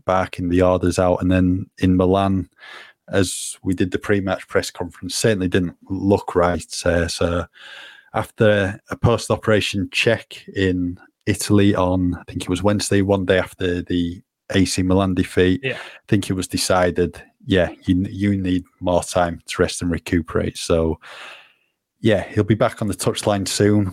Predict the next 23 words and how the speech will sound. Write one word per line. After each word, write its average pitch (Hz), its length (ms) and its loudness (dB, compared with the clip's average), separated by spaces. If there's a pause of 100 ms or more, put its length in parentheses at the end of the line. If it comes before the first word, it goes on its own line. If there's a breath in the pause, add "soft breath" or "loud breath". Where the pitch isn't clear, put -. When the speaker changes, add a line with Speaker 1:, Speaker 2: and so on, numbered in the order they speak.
Speaker 1:
We're 92 80 -10
just - 220 -6
waiting 92 360 2
to - 160 -4
see 90 460 2 (100)
which 87 260 -2
game, 87 200 2
but 80 140 0
I - 40 -8
think - 180 -2 (100)
the 92 60 0
most 92 260 2
important 85 420 0
thing 87 160 -6
is 87 280 -2
he - 80 -14 (100)
just - 320 -10
takes 90 320 -2
the 90 80 -4
time 87 280 -2
now 87 200 0
to - 220 -4
rest. - 400 -4